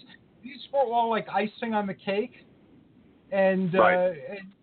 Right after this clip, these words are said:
Speaker 1: and basically when you went for your negotiation is what can they offer you? So it's like, "All right, we can offer you this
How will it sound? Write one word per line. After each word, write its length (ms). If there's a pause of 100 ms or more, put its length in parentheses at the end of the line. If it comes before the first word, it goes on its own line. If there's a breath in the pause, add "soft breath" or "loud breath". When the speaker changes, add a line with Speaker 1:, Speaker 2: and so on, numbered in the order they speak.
Speaker 1:
and 140
basically 460
when 180
you 60
went 200
for 80
your 120
negotiation 800
is 120
what 180
can 160
they 100
offer 320
you? 200
So 80
it's 140
like, 140
"All 60
right, 140
we 80
can 140
offer 200
you 180
this 140